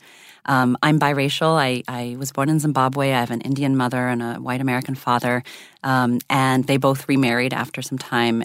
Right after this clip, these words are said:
and I grew up with them having joint custody. So back and forth between these two extreme homes. Uh, Indian, kind of vegetarian, Buddhist, atheist,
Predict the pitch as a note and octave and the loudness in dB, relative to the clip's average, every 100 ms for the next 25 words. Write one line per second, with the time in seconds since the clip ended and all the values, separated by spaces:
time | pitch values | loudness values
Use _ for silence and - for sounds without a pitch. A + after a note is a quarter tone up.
0 | - B2 A#2 A#2 A2 - A#2+ B2 A#2 A#2+ | -4 -2 0 0 -4 -6 -6 -4 -6 -4
1 | A#2+ A#2+ A#2 A2+ B2 G#2+ - - - - | -4 -4 -4 -4 -4 -6 -8 -12 -12 -14
2 | - - A2 - A#2 C3 C3 - A#2+ - | -12 -12 -12 -2 -2 -2 -6 -4 -4 -4
3 | - A2+ A2 - - A2+ - - A2+ A#2 | -6 -6 -6 -8 -6 -6 -6 -6 -6 -6
4 | A2 - - - - - - A#2+ A2+ - | -6 -8 -10 -14 -18 -20 -10 -2 0 0
5 | C3+ C3+ B2+ B2 B2 B2 - A2+ B2 A#2 | 0 2 2 2 0 -2 -6 -6 -4 -6
6 | A2+ - A#2+ A#2+ A2+ A2+ A2+ B2 A#2 - | -8 -6 -2 2 2 2 0 -2 -2 -6
7 | - A#2+ - A#2+ A2+ - - | -8 -8 -2 0 0 -4 -8